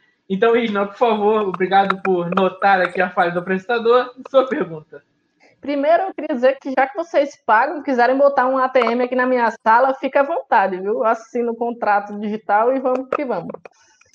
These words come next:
Speaker 2: É, segundo, eu queria saber, é, hoje, onde é que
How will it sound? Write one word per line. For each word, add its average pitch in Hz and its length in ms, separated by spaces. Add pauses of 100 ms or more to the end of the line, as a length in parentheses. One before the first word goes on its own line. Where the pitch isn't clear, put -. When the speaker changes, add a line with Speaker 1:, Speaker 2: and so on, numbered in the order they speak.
Speaker 2:
É, 214 220
segundo, 285 540
eu 302 120
queria 285 240
saber, 277 560
é, 240 320
hoje, 269 440
onde 240 180
é - 40
que - 60